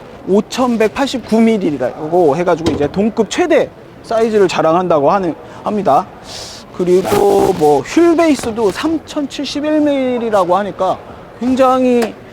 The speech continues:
실내도 굉장히 넓은 공간을 차지하고 있겠죠. 외관을 전, 이전 모델과 비교해가지고 얼만큼 많이 바뀌었고, 어, 이제 경쟁 모델들과 얼만큼의 경쟁력을 발휘할 수 있을지 한번 좀 더 자세히 볼까요? 예,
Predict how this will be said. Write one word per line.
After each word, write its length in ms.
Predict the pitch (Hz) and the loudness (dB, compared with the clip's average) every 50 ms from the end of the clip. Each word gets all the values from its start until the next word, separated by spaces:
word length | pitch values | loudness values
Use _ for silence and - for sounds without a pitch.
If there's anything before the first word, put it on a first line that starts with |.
| - - | -20 -18
실내도 500 | - - - 277 269 254 233 220 233 208 - | -12 -6 -2 2 4 4 4 4 0 -2 -2
굉장히 360 | - 165 160 170 180 175 180 | -4 -6 -4 -4 -4 -6 -4
넓은 400 | 160 139 143 160 185 208 220 202 | -2 0 2 2 2 2 2 0
공간을 400 | 160 160 151 151 156 156 156 151 | 0 -2 0 2 2 2 0 -2
차지하고 420 | 151 - 226 233 233 240 220 196 143 | -4 -4 -6 -2 -2 -2 -2 -2 -4
있겠죠. 380 | 123 - 127 123 - 190 240 285 - | -6 -6 -8 -6 -4 -6 -6 -6 -4
외관을 540 | - - 156 170 180 185 196 220 247 262 285 - - - - - - | -4 -2 0 2 2 2 2 2 0 0 -2 -4 -12 -20 -20 -20 -14
전, 320 | - - 190 170 127 95 - - - | -6 -2 -2 -2 -2 -4 -8 -14 -10
이전 380 | - 170 170 165 220 226 214 208 | -8 -6 0 0 2 2 2 0
모델과 540 | 170 143 135 143 139 135 135 123 190 220 - | -2 -2 -2 -2 -2 -2 -2 0 0 0 0
비교해가지고 880 | - - 151 147 143 135 151 175 202 208 208 160 135 - 131 208 277 269 - - - - - - | -2 -4 -6 -4 -2 -2 -2 -4 -2 -2 -2 -2 -2 -6 -6 -4 -4 -4 -4 -8 -18 -20 -18 -12
얼만큼 520 | 135 131 139 160 190 202 208 - - 285 269 | -8 -6 -4 -2 -2 -2 -2 0 0 0 2
많이 220 | 214 151 175 185 | 2 0 -2 -2
바뀌었고, 600 | 170 - 147 - - 185 175 165 - - 160 147 - - - - - - - - - - | -4 -4 -6 -6 -2 -2 -2 -2 -2 -2 -4 -4 -4 -6 -14 -20 -20 -20 -20 -20 -20 -18
어, 220 | - 113 104 104 104 | -14 -12 -12 -12 -12
이제 160 | 101 - 147 | -10 -10 -10
경쟁 460 | 160 - 147 147 165 180 214 208 196 165 | -10 -8 -6 -4 -2 0 0 0 0 0
모델들과 640 | 147 143 143 139 127 131 131 123 123 185 220 233 | -2 -2 -4 -4 -2 -4 -4 -4 0 0 0 0
얼만큼의 720 | 190 160 151 143 151 160 165 170 - - 175 220 262 247 - | 0 -4 -8 -8 -6 -4 -6 -6 -6 -6 -4 -2 -2 -4 -4
경쟁력을 560 | - 175 175 185 214 202 175 165 160 156 156 - | -6 -6 -2 -2 -2 -2 -2 -2 -2 -4 -4 -6
발휘할 260 | - 170 165 175 185 | -6 -4 -2 -2 -2
수 120 | 185 - 151 | -2 -4 -10
있을지 200 | 123 - - - | -12 -12 -12 -10
한번 180 | 151 135 127 123 | -10 -8 -8 -8
좀 160 | 139 151 127 | -8 -8 -6
더 160 | 131 147 139 135 | -4 -6 -6 -6
자세히 280 | - - 175 175 175 | -8 -10 -6 -6 -6
볼까요? 400 | 143 147 160 - 165 147 165 208 - - - - - - - - - - - | -4 -6 -8 -4 -2 0 0 0 -2 -4 -20 -20 -20 -20 -20 -20 -20 -14 -10
예, 140 | 104 104 98 | -10 -10 -10